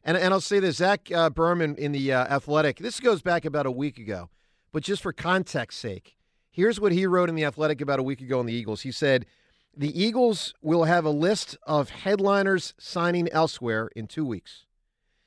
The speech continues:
General manager Howie Roseman has actually been transparent about this reality in his public statements," which, Rhea, is what he,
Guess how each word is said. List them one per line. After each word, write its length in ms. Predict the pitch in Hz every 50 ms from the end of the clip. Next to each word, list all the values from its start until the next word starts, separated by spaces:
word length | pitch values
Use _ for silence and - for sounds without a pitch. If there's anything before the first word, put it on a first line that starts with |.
| _ _ _ _
General 300 | - 147 160 190 208 208
manager 400 | 196 196 196 202 190 156 175 151
Howie 240 | 143 160 180 190 185
Roseman 420 | 170 156 156 151 147 120 147 135
has 160 | 127 123 104
actually 380 | 147 156 170 165 - 170 165 143
been 200 | 117 147 147 135
transparent 800 | - - 143 135 127 120 - - - - 160 170 175 180 180 -
about 300 | 135 117 139 135 127 -
this 220 | - 107 - -
reality 560 | 117 113 120 127 135 139 143 143 147 151 147 _ _ _ _ _ _ _ _ _
in 120 | - 117 120
his 100 | 117 -
public 340 | - - 139 131 123 117
statements," 440 | - - 139 127 117 107 98 - -
which, 260 | 131 120 113 - -
Rhea, 220 | - 135 135 127 117
is 100 | 98 117
what 120 | 123 113
he, 60 | 110